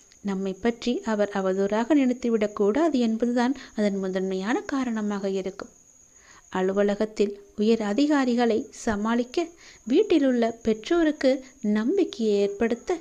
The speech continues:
நெருக்கமானவர்கள் நம்மை நினைத்து பயப்படாமல் இருக்க,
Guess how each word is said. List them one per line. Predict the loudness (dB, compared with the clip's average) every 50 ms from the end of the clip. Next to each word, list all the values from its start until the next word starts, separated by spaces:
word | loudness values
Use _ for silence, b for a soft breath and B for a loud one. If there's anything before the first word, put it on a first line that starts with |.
| -6 -18 -20 B B B B B B -2
நெருக்கமானவர்கள் | 0 2 2 2 2 2 0 2 2 2 0 0 0 0 0 0 0 -2 -2 -2 -4
நம்மை | -2 -2 0 0 0
நினைத்து | 0 2 2 2 2 0 0 -4 -6 -6 -6 -6
பயப்படாமல் | -6 -4 -4 -4 -4 -4 -4 -2 -2 0 2 4 4 4
இருக்க, | 4 2 2 -2 -4 -4 -4 -4